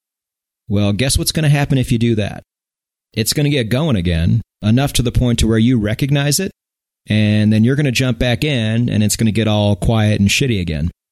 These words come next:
So again, unbeknownst to yourself, you're gonna participate in all the losses and make sure you're not there to participate in the wins. This is a recipe for long-term disaster.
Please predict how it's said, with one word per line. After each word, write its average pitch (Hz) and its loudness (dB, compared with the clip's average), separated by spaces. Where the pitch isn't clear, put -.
So 120 0
again, 113 -2
unbeknownst 156 2
to 151 -2
yourself, 127 -2
you're 110 0
gonna 123 -2
participate - -2
in 143 -4
all 127 -2
the 117 -2
losses 113 0
and 101 2
make 107 0
sure 123 0
you're 113 2
not 123 -2
there 127 2
to 117 -2
participate 110 0
in 101 4
the 110 4
wins. 127 0
This 110 0
is 120 0
a 139 2
recipe 113 0
for 127 0
long-term 98 2
disaster. 104 0